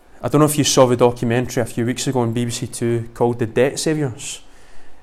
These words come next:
um, which is all about the work of Christians Against Poverty. Um, the documentary followed, uh, cap, Christians Against Poverty. It followed the, the cap advisors and cap coaches, and it interviewed its founder,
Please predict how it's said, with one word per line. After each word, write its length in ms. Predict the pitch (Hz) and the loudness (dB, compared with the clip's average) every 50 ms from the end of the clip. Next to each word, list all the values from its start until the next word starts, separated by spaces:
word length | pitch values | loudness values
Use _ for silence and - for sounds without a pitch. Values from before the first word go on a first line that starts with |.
| - | -6
um, 280 | - 117 117 117 113 117 | -2 0 0 0 0 0
which 200 | 127 120 - - | 0 -2 0 -2
is 100 | 131 131 | 2 6
all 160 | 135 147 156 | 8 8 8
about 240 | 151 143 139 135 131 | 8 6 6 4 4
the 80 | 127 120 | 2 4
work 360 | 117 123 131 131 - - - - - - - - | 6 6 6 6 2 -4 -12 -14 -14 -14 -10 -10
of 140 | 120 - | -10 -8
Christians 400 | - - 147 139 - - 147 127 | -2 0 0 0 0 -2 0 0
Against 340 | 127 120 127 127 123 - - | 0 0 0 -2 -2 -4 0
Poverty. 480 | - - - 185 156 - - 139 113 - - - - - - - - - - - - - - - - - - - | 4 4 4 4 2 -2 -2 -6 -6 -8 -12 -18 -18 -18 -18 -18 -20 -20 -20 -20 -20 -20 -20 -20 -20 -20 -10 -4
Um, 280 | 113 117 117 117 117 | -2 -2 0 0 -2
the 80 | 113 123 | -2 4
documentary 640 | 135 156 - 156 - 151 135 139 139 139 139 - 135 | 6 6 6 6 4 2 4 4 4 2 2 -2 -4
followed, 540 | - - - 135 131 139 139 135 123 - - - - - - - - - - - - - - - | -4 0 6 6 8 8 8 6 4 0 -4 -6 -8 -10 -14 -18 -20 -20 -18 -20 -20 -20 -10 -6
uh, 120 | 117 110 110 - | -4 -4 -4 -4
cap, 460 | - - 127 127 - - - - - | 0 4 4 4 4 2 -2 -10 -8
Christians 320 | - - 120 - 135 117 | -8 -6 -4 -4 -4 -4
Against 260 | 117 113 110 107 - - | -2 -2 -2 -4 -4 -2
Poverty. 540 | - 110 113 113 123 120 - 120 110 107 - - - - - - - - | 0 0 2 2 0 -2 -2 -2 -4 -4 -8 -14 -20 -20 -20 -20 -14 -12
It 60 | - | 2
followed 280 | - - 156 160 156 | 6 8 8 10 8
the, 60 | 143 139 | 6 4
the 240 | 147 - 131 127 | 2 -2 -6 -6
cap 300 | - - 147 143 147 143 | 0 4 4 4 4 4
advisors 720 | 143 123 113 120 120 127 131 131 147 147 147 - - - - - - - - - _ - - - | 2 2 4 4 6 6 4 2 -2 -4 -4 -6 -8 -10 -12 -16 -20 -20 -20 -20 _ -20 -8 -6
and 160 | 120 117 - | -6 -4 2
cap 260 | - 147 143 - - | 4 4 4 4 0
coaches, 720 | - - 139 131 - - 156 147 147 147 - - - - - - - - - - - - - - - - - | 0 0 0 0 0 -2 -2 -2 -2 -4 -6 -8 -8 -10 -14 -18 -20 -20 -20 -20 -20 -20 -20 -20 -20 -4 0
and 80 | 127 127 | 0 4
it 80 | 131 | 6
interviewed 400 | 156 170 165 - 165 165 165 143 | 4 4 4 4 6 6 6 6
its 140 | 139 127 - | 6 2 0
founder, 560 | - - 135 131 139 147 147 143 123 117 113 | 2 4 4 4 4 4 2 0 -2 -4 -8